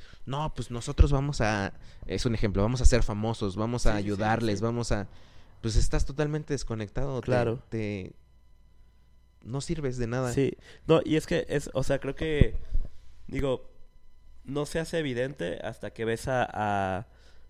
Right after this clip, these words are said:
Speaker 2: <laughs> a este Frank así como llorando, pero si te vas atrás, te fijas que toda la banda siempre tocaba con puro feeling, o sea,
Speaker 1: Ujú.
Speaker 2: siempre, siempre era así como que estaban tocando, hasta te acuerdas que hacían como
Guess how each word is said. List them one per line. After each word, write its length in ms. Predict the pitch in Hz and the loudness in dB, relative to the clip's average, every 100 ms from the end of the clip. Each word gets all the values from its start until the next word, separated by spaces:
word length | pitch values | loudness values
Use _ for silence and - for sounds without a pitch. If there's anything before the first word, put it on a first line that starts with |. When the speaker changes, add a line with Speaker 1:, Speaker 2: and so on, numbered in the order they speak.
| - - | -20 -10
Speaker 2:
<laughs> 0 | |
a 460 | - 143 113 - 120 | 0 2 2 0 -4
este 220 | - 127 | -2 -4
Frank 280 | - - 123 | 0 -2 0
así 200 | 117 127 | -4 -4
como 240 | 127 120 | 0 2
llorando, 460 | 107 101 117 143 - - - - - - | 4 2 2 2 -2 -8 -20 -20 -20 -10
pero 200 | - 117 | -2 0
si 120 | 120 123 | 0 0
te 120 | 120 | 0
vas 180 | 120 165 | 2 0
atrás, 540 | 143 135 - - - - - - - | -4 -2 -2 -4 -10 -16 -16 -16 -8
te 100 | 110 110 | -4 4
fijas 340 | 127 143 143 | 4 4 2
que 120 | 120 | 2
toda 300 | - 143 156 | 0 0 0
la 160 | 151 120 | 0 0
banda 420 | 123 147 160 320 - - - - - | -2 -2 -6 -6 -8 -10 -4 -4 -4
siempre 380 | - 135 135 | -8 -6 -6
tocaba 400 | 151 127 123 127 | -8 -8 -6 -8
con 180 | - 104 | -8 -6
puro 220 | 104 127 120 | -2 0 -2
feeling, 420 | - 127 117 110 | -4 -6 -6 -8
o 100 | - | -8
sea, 300 | 113 120 107 120 | -4 -2 -2 -4
Speaker 1:
Ujú. 160 | 117 120 - - | -10 -14 -20 -14
Speaker 2:
siempre, 460 | 143 135 135 139 - | -12 -12 -14 -16 -16
siempre 360 | - 139 139 147 | -18 -18 -16 -14
era 80 | 147 | -14
así 160 | 143 | -14
como 320 | 143 143 135 113 | -12 -8 -8 -8
que 340 | 107 98 90 - - - - - | -10 -10 -10 -14 -20 -20 -18 -10
estaban 320 | 110 135 135 | -4 -4 -2
tocando, 320 | 135 143 - | -4 -4 -6
hasta 240 | - 127 135 | -8 -10 -10
te 80 | 131 | -8
acuerdas 220 | 151 170 | -8 -8
que 80 | 170 | -10
hacían 220 | 165 160 | -10 -8
como 500 | 170 156 127 107 | -4 2 4 4